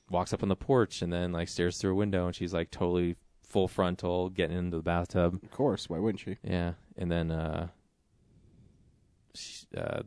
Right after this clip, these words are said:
Speaker 1: the, um, local mining company is trying to, like, buy up her land so they can make trendy condos in the valley.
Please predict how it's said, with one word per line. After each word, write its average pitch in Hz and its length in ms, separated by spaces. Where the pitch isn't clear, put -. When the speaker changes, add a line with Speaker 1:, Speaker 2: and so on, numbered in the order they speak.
Speaker 1:
the, 85 200
um, 82 440
local 92 320
mining 85 580
company 82 460
is 82 120
trying 82 280
to, 85 60
like, 82 200
buy 80 220
up 85 120
her 85 120
land 80 420
so 82 120
they 82 100
can 85 140
make 78 180
trendy 82 360
condos 82 720
in 85 120
the 85 60
valley. 82 380